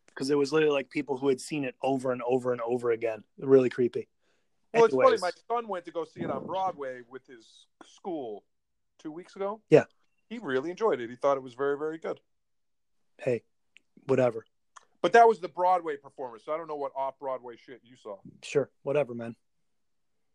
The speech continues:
Speaker 1: In L A, big theater.
Speaker 2: When was this?
Speaker 1: I don't know how many years ago that was.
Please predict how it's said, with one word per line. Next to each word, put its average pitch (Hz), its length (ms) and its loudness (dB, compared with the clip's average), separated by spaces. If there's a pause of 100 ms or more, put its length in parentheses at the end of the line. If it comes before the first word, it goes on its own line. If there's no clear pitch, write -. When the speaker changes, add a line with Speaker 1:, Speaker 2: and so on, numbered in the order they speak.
(840)
Speaker 1:
In 170 140 2
L 180 220 4
A, 180 180 -2 (100)
big 147 160 -6
theater. 160 300 -6 (1300)
Speaker 2:
When 330 160 -2
was 339 160 -2
this? - 400 -2 (520)
Speaker 1:
I - 140 -8
don't 110 120 -10
know 104 100 -16
how 113 140 -14
many 107 160 -12
years 107 220 -2
ago 107 160 2
that 110 160 -2
was. 113 240 -8